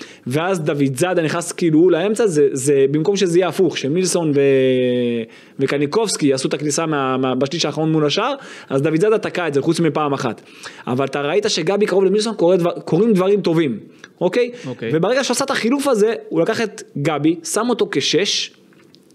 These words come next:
Speaker 1: שהוא כל האוריינטציה שלו בש-, שלו במשחק הייתה התקפית. אתה מבין? כל, כל ה-, כל החשיבה שלו הייתה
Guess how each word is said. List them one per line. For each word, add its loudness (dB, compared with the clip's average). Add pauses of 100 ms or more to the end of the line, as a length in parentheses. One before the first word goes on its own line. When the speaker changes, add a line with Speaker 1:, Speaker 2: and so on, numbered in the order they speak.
(300)
Speaker 1:
שהוא 2
כל 0
האוריינטציה 0
שלו 4
בש-, -2 (140)
שלו 0
במשחק -2
הייתה -2
התקפית. -2 (720)
אתה -2
מבין? 2
כל, -2 (280)
כל 0
ה-, -2
כל -4
החשיבה 0
שלו 2
הייתה 0